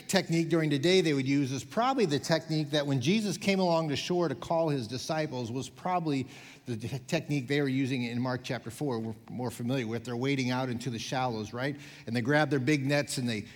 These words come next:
cast them out, and then with a long rope, they roll 'em back in, that kind of fishing. Here's what I just wanna remind you, fishermen understand this. Context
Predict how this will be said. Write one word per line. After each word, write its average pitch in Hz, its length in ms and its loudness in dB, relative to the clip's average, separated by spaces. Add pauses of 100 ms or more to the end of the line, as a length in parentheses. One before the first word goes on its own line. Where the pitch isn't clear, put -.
(220)
cast 165 360 0
them 156 180 0
out, 151 340 2
and 123 100 -2
then 127 80 2
with 123 80 0
a 120 40 -2
long 135 300 2
rope, 139 300 0
they 120 160 -2
roll 135 280 0
'em 120 100 -2
back 127 280 -4
in, 131 260 -2 (340)
that 135 180 -6
kind 131 160 -4
of 120 80 -4
fishing. 127 360 -4
Here's 160 200 -2
what 156 80 2
I 139 60 0
just 143 180 -4
wanna 139 100 -4
remind 127 380 0
you, 110 80 -4
fishermen 123 440 -6
understand 113 540 -6
this. 104 240 -10 (520)
Context - 920 -6